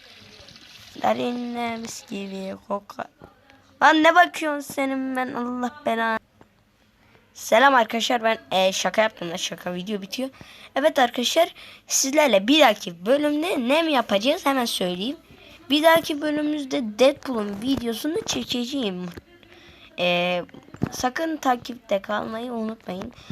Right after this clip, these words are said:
Abone ve like atmayı unutmayın. Yetmiş abone olduğumuzda bu sefer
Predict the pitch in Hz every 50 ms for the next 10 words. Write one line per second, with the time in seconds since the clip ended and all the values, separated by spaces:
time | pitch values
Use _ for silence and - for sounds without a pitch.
0 | - - - - 254 254 302 330 330 349 339 311 294 269 247 247 254 254 - 302
1 | 302 - - 294 285 285 277 - - - - _ _ _ _ _ - 254 269 285
2 | 294 285 - 269 262 254 240 233 254 262 269 - 320 302 - 285 262 233 220 220
3 | 214 208 - - - 302 302 262 247 240 233 240 240 233 - 330 339 294 269 262
4 | - - 254 - - 247 381